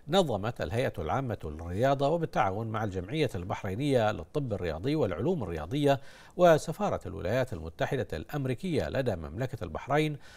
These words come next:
عرضا مرئيا بعنوان السياحة الرياضية المستدامة. وتناول العرض المرئي تسليط الضوء على دور السياحة الرياضية في تعزيز أهداف التنمية المستدامة بالمجتمعات ومساهمتها في تحقيق الأبعاد الاقتصادية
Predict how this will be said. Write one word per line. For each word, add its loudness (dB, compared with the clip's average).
عرضا 2
مرئيا -2
بعنوان -2
السياحة 0
الرياضية 0
المستدامة. -4
وتناول 6
العرض 2
المرئي -2
تسليط -2
الضوء 0
على 0
دور 2
السياحة -2
الرياضية 2
في -4
تعزيز 0
أهداف 0
التنمية -4
المستدامة -2
بالمجتمعات 0
ومساهمتها 2
في -2
تحقيق -6
الأبعاد 0
الاقتصادية 0